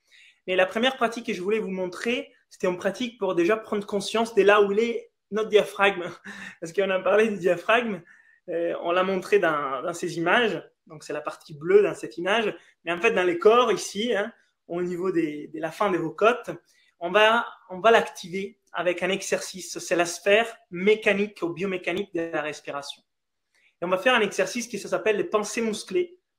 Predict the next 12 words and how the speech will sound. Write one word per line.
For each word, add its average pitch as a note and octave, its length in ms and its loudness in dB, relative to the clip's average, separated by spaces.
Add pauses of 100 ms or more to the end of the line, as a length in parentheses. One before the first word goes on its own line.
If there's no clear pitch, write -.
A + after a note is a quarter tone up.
On E3 60 -6
va - 40 -16
faire F3 140 0
cinq A3 300 0
répétitions F#3 580 -6
trois E3+ 240 -4
fois - 360 -10 (600)
pour C4+ 180 4
activer G#3 400 2
ces C4 180 -6
muscles. E3+ 340 -8 (800)
Et F#3 540 0